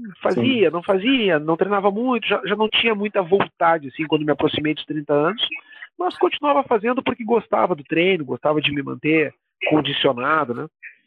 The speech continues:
Speaker 1: E,
Speaker 2: Certo.
Speaker 1: e aí, eu, ao, aos trinta e dois,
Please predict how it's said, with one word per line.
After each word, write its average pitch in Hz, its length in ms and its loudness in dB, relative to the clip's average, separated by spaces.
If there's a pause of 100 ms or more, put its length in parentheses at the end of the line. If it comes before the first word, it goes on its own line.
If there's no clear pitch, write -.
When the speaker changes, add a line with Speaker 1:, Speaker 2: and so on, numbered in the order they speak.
(800)
Speaker 1:
E, 156 840 2 (560)
Speaker 2:
Certo. 120 320 -2
Speaker 1:
e 185 180 -2
aí, 220 320 0 (520)
eu, 196 800 -2
ao, 180 180 2 (100)
aos 170 260 2
trinta 214 300 -2
e 196 120 4
dois, 175 460 0